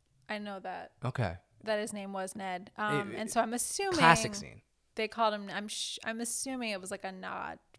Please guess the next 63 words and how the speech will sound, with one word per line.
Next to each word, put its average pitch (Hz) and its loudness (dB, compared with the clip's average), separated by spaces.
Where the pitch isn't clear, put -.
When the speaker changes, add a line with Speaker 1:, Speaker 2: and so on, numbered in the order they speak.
Speaker 1:
to - 2
Speaker 2:
I 143 6
Speaker 1:
that. 139 4
Speaker 2:
hope 127 4
so. 113 0
If 123 4
Speaker 1:
Yeah. 143 6
Speaker 2:
not, 123 8
that, 127 2
what 135 4
a 120 4
happy 120 4
coincidence, 95 -2
but 101 -4
they 110 0
had 104 0
to 95 -4
have 92 -6
done 92 -6
it. 92 -10
But 104 -8
yeah, 120 -2
his 165 0
character, 143 4
over 160 8
the 147 6
top, 131 6
um, 113 4
at 123 2
some 170 4
points 160 4
a 131 0
little 143 4
too 190 4
over 185 4
the 185 2
top, 190 0
but 139 0
then 151 4
I 139 4
was 143 4
like, 139 2
"You 156 0
know 175 4
what? 190 4
I 147 2
know 165 6
someone 117 0
that's 101 -4
kind 127 0
of 104 0
like 113 0
this, 170 0
Speaker 1:
<laughs> - -16
Speaker 2:
and 139 4
they 151 10
are 151 10
sometimes 117 0
over 107 0
the 98 -6
top, 104 0
even 120 -4
too, 107 -4